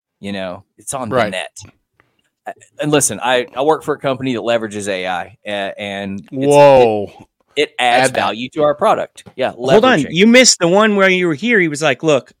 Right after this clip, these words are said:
Speaker 3: I'm literally a person who has dot A I as my email." Okay?
Speaker 2: <laughs>
Speaker 3: That's what he said.
Speaker 2: Oh my God.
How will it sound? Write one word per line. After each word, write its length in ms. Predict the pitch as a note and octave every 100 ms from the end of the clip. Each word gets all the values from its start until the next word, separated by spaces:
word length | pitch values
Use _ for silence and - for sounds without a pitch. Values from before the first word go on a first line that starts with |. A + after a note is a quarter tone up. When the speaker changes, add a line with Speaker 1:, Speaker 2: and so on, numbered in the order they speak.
| -
Speaker 3:
I'm 240 | D3+ F3 E3
literally 420 | F3 F#3+ F#3+ F#3+
a 60 |
person 480 | E3+ E3+ D#3+ - D3
who 160 | D#3 D3
has 400 | D3+ D3 C3 - _ _ B2
dot 320 | A#2 C#3+ C#3+ -
A 180 | C#3 C3+
I 400 | C#3 B2+ B2 A#2+ -
as 240 | C#3 C3 C3
my 160 | B2+
email." 420 | C#3+ B2 B2 F3+ - - -
Okay? 340 | B2+ C3 D3+ D#3+
Speaker 2:
<laughs> 60 | -
Speaker 3:
That's 300 | B3+ A3 F3+
what 160 | C4
he 60 | C4
said. 200 | C#4 C#4+
Speaker 2:
Oh 460 | B3 D4 D#4 A3+ G#3
my 140 | F3+ F#3+
God. 1040 | D#3 - F3+ D#3+ F#3 E3+ E3 D#3+ C3+ D3